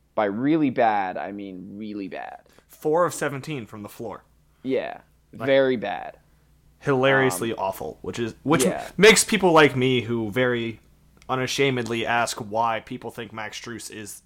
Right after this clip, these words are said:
Speaker 2: as good as people think he is. Uh,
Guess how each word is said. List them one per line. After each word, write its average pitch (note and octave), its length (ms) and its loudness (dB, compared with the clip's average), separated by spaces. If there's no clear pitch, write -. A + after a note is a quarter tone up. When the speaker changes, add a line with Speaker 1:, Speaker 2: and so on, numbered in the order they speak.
Speaker 2:
as G2+ 200 -16
good G#2 200 -12
as G#2+ 140 -14
people G#2+ 400 -12
think A#2 180 -12
he C3+ 200 -8
is. C#3+ 320 -6
Uh, G2+ 380 -8